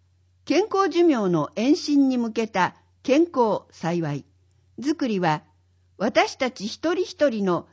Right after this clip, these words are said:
小さな意識と行動から始まります。この機会に、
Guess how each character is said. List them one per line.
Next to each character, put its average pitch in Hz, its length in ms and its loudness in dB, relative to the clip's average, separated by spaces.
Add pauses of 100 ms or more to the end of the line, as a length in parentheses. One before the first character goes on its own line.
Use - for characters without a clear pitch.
(180)
小 381 260 2
さ 247 160 -2
な 196 160 -2
意 233 120 -8
識 - 300 -12
と - 340 -2
行 277 220 2
動 320 220 0
か 294 140 -2
ら 233 120 2
始 180 260 -4
ま 170 120 0
り 160 100 -2
ま 139 160 -2
す。 - 180 -18 (1040)
こ 247 120 -2
の 381 160 4
機 - 120 -18
会 285 240 0
に、 135 220 -2